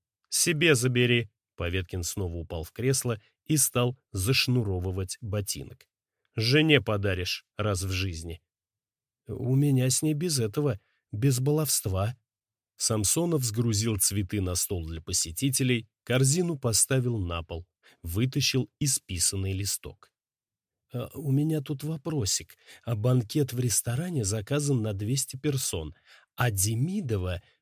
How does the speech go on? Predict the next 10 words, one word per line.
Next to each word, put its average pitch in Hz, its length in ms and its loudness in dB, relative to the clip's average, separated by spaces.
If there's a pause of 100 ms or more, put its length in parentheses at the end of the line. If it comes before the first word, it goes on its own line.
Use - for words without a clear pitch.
в - 80 -20
последний 110 560 0
момент 110 560 -2 (240)
попросила 165 600 2
внести 170 480 -2
в - 80 0
список - 560 0 (320)
неких 151 460 0
молодых 151 520 0
людей, 110 600 -2